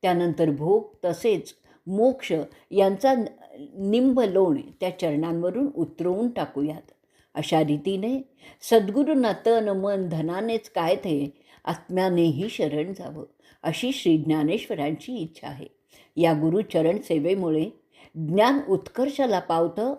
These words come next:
आणि अमृताचा सागर बनतं, अशी त्यांची सार्थ श्रद्धा आहे. दहाव्या अध्यायातील बारावी ओवी, "सूर्य अधिष्ठिली प्राची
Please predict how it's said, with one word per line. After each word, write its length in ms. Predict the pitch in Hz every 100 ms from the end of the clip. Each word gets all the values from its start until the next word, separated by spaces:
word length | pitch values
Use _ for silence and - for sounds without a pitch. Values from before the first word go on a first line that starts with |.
| -
आणि 380 | 156 160 247 - -
अमृताचा 760 | 165 165 190 208 170 160 185 226
सागर 520 | - 156 143 151 190
बनतं, 460 | 170 139 135 135 - - _ _ _
अशी 240 | 170 175 175
त्यांची 600 | 156 160 - 285 415 - _
सार्थ 560 | - - 170 165 196 214
श्रद्धा 500 | 202 - 151 131 139
आहे. 240 | 147 -
दहाव्या 680 | - _ _ _ - 175 165
अध्यायातील 500 | 160 156 175 175 285
बारावी 440 | 240 160 160 165 180
ओवी, 280 | 165 190 285 - _ _ _ _
"सूर्य 440 | - 240 233 226 302
अधिष्ठिली 840 | - 185 233 285 - 233 208 208
प्राची 680 | 196 175 165 147 156 214 -